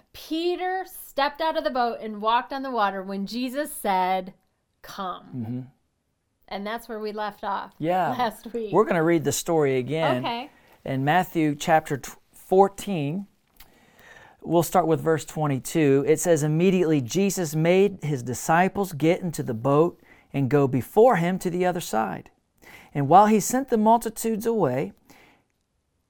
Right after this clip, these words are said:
Speaker 2: and when he had sent the multitudes away, he went up on the mountain to him, by himself to pray. Now when evening came, he was alone there.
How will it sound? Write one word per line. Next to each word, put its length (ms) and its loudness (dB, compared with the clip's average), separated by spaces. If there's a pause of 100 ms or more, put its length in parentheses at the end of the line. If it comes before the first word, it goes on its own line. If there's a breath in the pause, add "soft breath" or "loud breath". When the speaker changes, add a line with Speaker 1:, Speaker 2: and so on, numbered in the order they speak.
(120)
Speaker 2:
and 220 2
when 180 4
he 140 6
had 140 8
sent 340 0
the 80 6
multitudes 580 2
away, 360 -4
he 220 2
went 360 0
up 420 8
on 220 4
the 80 0
mountain 360 2
to 280 -6
him, 300 -2
by 200 6
himself 440 0
to 120 -6
pray. 480 -6 (800 soft breath)
Now 180 6
when 160 4
evening 420 2
came, 320 -2
he 200 -2
was 220 6
alone 460 4
there. 320 -10